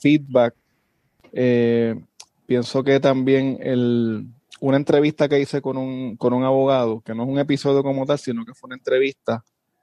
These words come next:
también recibió bastante feedback de la gente. Y otra entrevista que hice con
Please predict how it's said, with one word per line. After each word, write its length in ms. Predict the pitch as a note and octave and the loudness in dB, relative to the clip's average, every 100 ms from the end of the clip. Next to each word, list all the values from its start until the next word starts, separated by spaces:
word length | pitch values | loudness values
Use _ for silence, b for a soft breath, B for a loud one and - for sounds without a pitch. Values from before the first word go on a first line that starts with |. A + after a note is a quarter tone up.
| _ _ _ | _ _ _
también 320 | A2 A2 A2+ | 0 2 2
recibió 320 | A#2+ B2+ B2+ | 0 2 2
bastante 540 | B2+ A#2+ B2+ B2+ B2 A#2+ | 2 0 -2 -2 -2 -2
feedback 600 | C3+ C3+ C3+ B2+ A#2+ A#2 | 0 0 0 0 0 0
de 140 | A#2 | -2
la 100 | A2+ | -2
gente. 560 | A#2 B2+ C#3+ - B2+ B2+ _ _ - | -2 -4 -6 -6 -8 -8 _ _ -4
Y 320 | C3+ C3+ C3+ | 0 2 2
otra 180 | C3+ D3+ | 2 0
entrevista 520 | D#3 D#3+ D#3 - D#3 | 0 -2 -2 -4 -4
que 120 | D#3 | -4
hice 240 | D#3 D#3+ D#3 | -4 -6 -8
con 340 | D3 C#3+ C#3 | -8 -10 -14